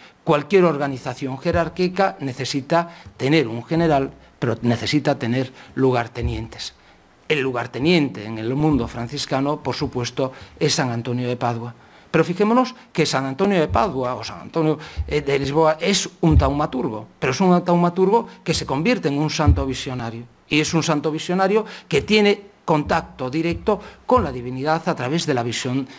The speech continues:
del niño Jesús. Esto lo subrayaba Mal en su momento, pero nos está estableciendo ya una categoría diferente dentro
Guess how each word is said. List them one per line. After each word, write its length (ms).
del 240
niño 240
Jesús. 480
Esto 260
lo 80
subrayaba 520
Mal 280
en 120
su 140
momento, 400
pero 220
nos 240
está 180
estableciendo 680
ya 300
una 200
categoría 480
diferente 540
dentro 460